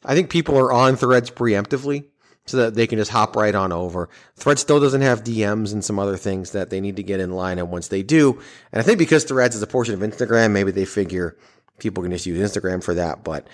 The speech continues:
uh, some people signed up for Instagram only so they could get onto Threads. I, I don't know. All I know is Threads is there. Threads is a thing. And at some point in time, maybe we'll all be using it. But as of today, we're still stuck with Twitter. X.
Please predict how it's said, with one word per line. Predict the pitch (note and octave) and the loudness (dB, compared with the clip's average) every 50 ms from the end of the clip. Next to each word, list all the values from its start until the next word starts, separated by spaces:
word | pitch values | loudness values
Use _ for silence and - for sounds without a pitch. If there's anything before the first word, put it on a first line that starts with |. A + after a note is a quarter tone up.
| - - - - - _ - | -20 -20 -20 -20 -20 _ -14
uh, | - D2+ D#2+ D2 D#2+ - | -10 -8 -8 -8 -6 -4
some | - E3 | -4 -2
people | F3 F#3 E3 D#3 | 0 2 2 2
signed | - - E3 D#3 D3+ | 4 4 4 4 4
up | C3+ | 2
for | A#2 B2 | 0 -2
Instagram | B2 B2 B2 C3+ A2+ A#2+ A#2 A2 G2+ - | -4 -4 -4 -2 -2 -2 -2 -2 -2 -4
only | A2 A#2+ C3 C3 | -2 0 0 0
so | A#2+ A#2+ | 0 -2
they | A2 G#2+ | -4 -4
could | G#2 G#2 | -4 -4
get | F#2+ G#2+ G2 | -6 -6 -6
onto | G2 G2 F#2+ | -4 -6 -8
Threads. | - - F2+ F#2 F#2 F2 E2+ - - _ _ _ _ _ _ | -10 -8 -8 -8 -8 -10 -12 -16 -20 _ _ _ _ _ _
I, | - - C3 C3+ - | -12 -8 -8 -8 -6
I | - A#2 | -6 -6
don't | G#2+ F2+ D#2+ | -6 -8 -12
know. | D#2 - _ _ _ _ _ _ - | -16 -20 _ _ _ _ _ _ 0
All | D3 E3 F3 F3 E3 | 2 4 6 6 6
I | D3+ C#3 B2+ | 6 4 4
know | A#2+ B2 A#2 A2+ A2 G#2+ | 2 2 2 2 2 2
is | G#2 G#2 G2+ F#2+ - | 0 -2 -4 -6 -8
Threads | - - A2 G#2+ G2+ F#2 | -8 -6 -6 -6 -4 -6
is | G2 F#2 F2+ | -10 -12 -10
there. | F#2 F#2+ F#2 F2 F2 F#2 | -10 -10 -10 -10 -12 -12
Threads | - G#2 G2+ G2+ - - | -8 -8 -8 -8 -8 -12
is | - | -14
a | F2+ | -16
thing. | - - F2+ E2+ E2 D#2 D2+ C#2+ _ _ _ _ _ _ _ - | -12 -12 -12 -10 -10 -14 -16 -18 _ _ _ _ _ _ _ -10
And | A2 F#2+ F#2 F#2 | -10 -8 -8 -10
at | F#2 - | -8 -4
some | - - G3+ G#3+ | 2 2 2 2
point | - - F#3 F#3 F3+ E3+ D#3 D3+ | 2 2 4 4 4 4 4 2
in | C#3 C#3 | 0 0
time, | - D#3+ C#3 C3+ C3+ B2+ | 0 2 2 2 2 2
maybe | A#2+ B2 B2+ B2 | 2 0 -2 -2
we'll | A#2 A2 A#2 A2 | -2 -2 0 2
all | G#2+ G#2 G#2 | 2 2 0
be | G2+ G2 | 0 -2
using | G2 G2+ G2+ F2+ G2+ F#2 | -4 -4 -4 -6 -6 -6
it. | F2 F2 E2+ - - | -6 -6 -8 -8 -6
But | F2 F2 F#2 | -6 -4 -4
as | F#2 F#2+ G2 | -4 -6 -8
of | F#2 - | -10 -10
today, | - E2 D#2+ E2+ E2+ E2+ F2 - - - - - - - _ - | -12 -10 -8 -8 -8 -8 -10 -10 -14 -20 -20 -20 -20 -20 _ -6
we're | A2+ G#2+ | -4 -4
still | F#2+ - - A2 | -4 0 -2 -2
stuck | G2+ - - - - E2 E2+ - | 0 -2 -4 -2 -2 -4 -2 -4
with | F2 E2+ - | -8 -8 -8
Twitter. | - - E2+ E2+ E2+ D2+ - _ _ - - - - _ _ _ _ - | -6 -6 -6 -4 -4 -6 -8 _ _ -20 -20 -20 -20 _ _ _ _ 0
X. | - B1 - - - - - - - - | 2 2 2 2 2 0 0 0 -2 -4